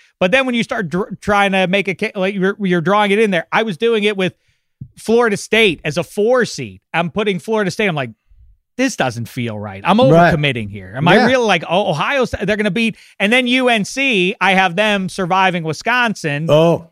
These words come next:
Speaker 2: yeah.
Speaker 1: and then knocking off Baylor in the second
Speaker 2: Wow.
Speaker 1: round. But then when you're writing that in there, you're like, "Gee, well,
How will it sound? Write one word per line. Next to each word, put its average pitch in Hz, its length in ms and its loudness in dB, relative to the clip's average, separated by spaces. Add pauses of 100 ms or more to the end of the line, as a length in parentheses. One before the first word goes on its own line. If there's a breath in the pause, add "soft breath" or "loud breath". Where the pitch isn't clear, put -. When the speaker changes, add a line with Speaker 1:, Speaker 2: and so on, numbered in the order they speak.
(140)
Speaker 2:
yeah. 131 160 0
Speaker 1:
and 185 100 0
then 180 180 2
knocking 185 380 0
off 165 240 2
Baylor 208 400 2
in 175 80 -2
the 170 80 0
second 143 240 2
Speaker 2:
Wow. 180 220 6
Speaker 1:
round. 208 100 4
But 190 120 0
then 226 140 0
when 240 80 -4
you're 214 160 2
writing 196 440 0
that 180 240 2
in 240 180 0
there, 170 160 2
you're 170 140 0
like, 170 260 -2
"Gee, 285 260 -16
well, 185 200 -14